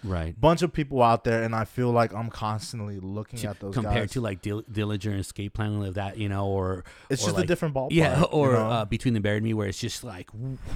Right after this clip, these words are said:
Speaker 1: what?
Speaker 2: And
Speaker 1: You
Speaker 2: it
Speaker 1: just did that?" Like, uh,
Speaker 2: Yeah,
Speaker 1: you
Speaker 2: and
Speaker 1: know?
Speaker 2: it's, I feel like for each genre, there's different things that I, um,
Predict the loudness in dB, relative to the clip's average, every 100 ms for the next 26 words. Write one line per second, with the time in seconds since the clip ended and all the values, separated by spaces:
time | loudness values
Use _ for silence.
0 | -6 -6 -4 -4 2 6 6 6 4 2
1 | 2 0 0 -2 -2 0 0 0 -2 -2
2 | -4 -6 2 6 6 6 4 4 2 -2
3 | -6 -2 -2 0 2 4 2 -2 -6 -4
4 | -2 -4 -6 -4 0 2 2 0 -2 -2
5 | -6 -6 -4 -4 -4 -4 -4 -6 -10 -8
6 | -6 -6 -6 -6 -4 -4 -2 -2 -4 -4
7 | -6 -10 _ _ _ _ -10 -8 -10